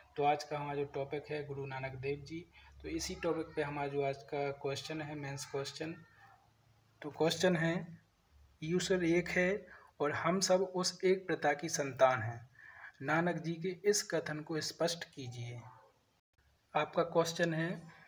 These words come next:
"ईश्वर एक है और हम सब उस एक पिता की संतान हैं।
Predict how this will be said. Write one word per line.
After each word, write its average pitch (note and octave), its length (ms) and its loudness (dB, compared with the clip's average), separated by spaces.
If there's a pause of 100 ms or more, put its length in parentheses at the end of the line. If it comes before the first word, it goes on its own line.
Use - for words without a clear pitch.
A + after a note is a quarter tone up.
(560)
"ईश्वर F3+ 400 2
एक F3+ 260 6
है F3+ 520 -4
और D#3+ 120 2
हम E3 260 4
सब G3+ 220 8
उस F#3+ 400 0
एक F#3+ 240 2
पिता D#3+ 240 4
की C#3+ 140 -4
संतान D3 560 0
हैं। D#3+ 380 -6